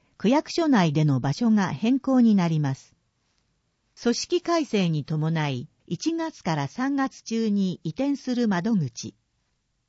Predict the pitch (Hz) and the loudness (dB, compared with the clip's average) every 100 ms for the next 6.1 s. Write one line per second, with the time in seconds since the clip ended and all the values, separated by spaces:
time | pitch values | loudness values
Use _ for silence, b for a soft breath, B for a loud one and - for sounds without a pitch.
0 | _ _ _ - 202 320 320 320 269 254 | _ _ _ -6 -2 0 0 -2 -2 -2
1 | 240 214 196 - _ _ _ 160 160 254 | -2 -6 -6 -8 _ _ _ -4 2 4
2 | 254 233 196 - _ _ _ _ 165 330 | 4 2 -2 -6 _ _ _ _ -2 0
3 | 339 214 175 151 139 139 185 156 - - | 2 2 2 0 -2 0 -2 -2 -6 -10
4 | 120 _ _ _ _ _ _ 190 311 330 | -12 _ _ _ _ _ _ -4 -2 -2
5 | 330 302 262 156 131 165 175 131 - 123 | 0 0 2 2 0 -2 -2 -6 -8 -14